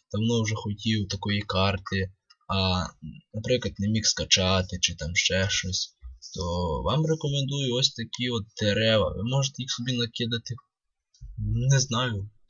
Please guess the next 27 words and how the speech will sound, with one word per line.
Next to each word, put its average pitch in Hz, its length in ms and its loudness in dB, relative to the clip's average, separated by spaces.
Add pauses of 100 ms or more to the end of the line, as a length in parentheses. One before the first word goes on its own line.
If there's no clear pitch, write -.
(260)
скільки 113 520 -2
вам 113 180 0
захочеться. 101 680 0 (440)
Вони 110 200 0
коштують 120 500 0
всього 113 380 0
один 104 400 0
долар 110 420 2 (440)
чи - 180 4
там 98 220 2
євро, 110 480 6
ну 170 140 -6
чи 175 160 4
як 160 200 10
ви 143 60 2
собі 127 240 -2
поставили. 101 760 0 (1080)
Ну, - 180 -2
що 214 200 6
я 175 80 12
ще - 160 8
можу 110 260 2
сказати? 92 600 0
Це - 200 -2
дуже 107 540 -2 (540)
хороший 101 460 0
мод. 123 320 6